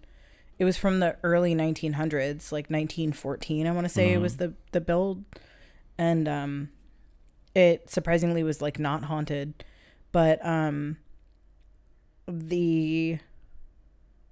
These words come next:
Speaker 1: I just remember, like, this time when I,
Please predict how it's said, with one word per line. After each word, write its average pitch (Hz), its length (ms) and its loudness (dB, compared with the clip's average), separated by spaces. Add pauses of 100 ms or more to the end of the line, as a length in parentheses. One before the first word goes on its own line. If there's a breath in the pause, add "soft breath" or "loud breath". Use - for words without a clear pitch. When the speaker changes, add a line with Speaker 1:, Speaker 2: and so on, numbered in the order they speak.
(1900)
Speaker 1:
I 185 80 6
just 214 200 2
remember, 175 420 8
like, 160 200 6
this 156 140 -2
time 170 380 4
when 156 160 4
I, 151 300 0